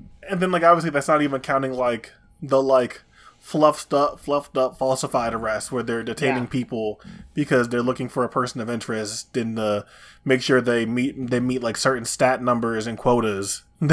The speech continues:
Speaker 1: They, they, they, they, they detain and arrest someone. Like, it's
Speaker 2: Yeah.
Speaker 1: not even counting the shit like that. But, you know. <laughs>
Speaker 2: Right. Well, it's, I mean, uh, the, the, the, the statistic where they say, "Oh, you know,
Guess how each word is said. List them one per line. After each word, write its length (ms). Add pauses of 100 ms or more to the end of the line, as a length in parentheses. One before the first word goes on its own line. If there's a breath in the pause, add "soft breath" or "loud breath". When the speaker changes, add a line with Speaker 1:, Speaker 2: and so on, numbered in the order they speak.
(200)
Speaker 1:
They, 340 (320 loud breath)
they, 200
they, 200
they, 360 (160)
they 200
detain 320
and 120
arrest 240
someone. 300
Like, 160
it's 100
Speaker 2:
Yeah. 60
Speaker 1:
not 60
even 360
counting 400
the 100
shit 220
like 180
that. 360 (460 soft breath)
But, 220
you 80
know. 120 (120)
<laughs> 120
Speaker 2:
Right. 340 (280 loud breath)
Well, 180
it's, 140
I 120
mean, 180
uh, 160 (120)
the, 240
the, 200
the, 300
the 120
statistic 640
where 100
they 120
say, 220
"Oh, 220
you 100
know, 200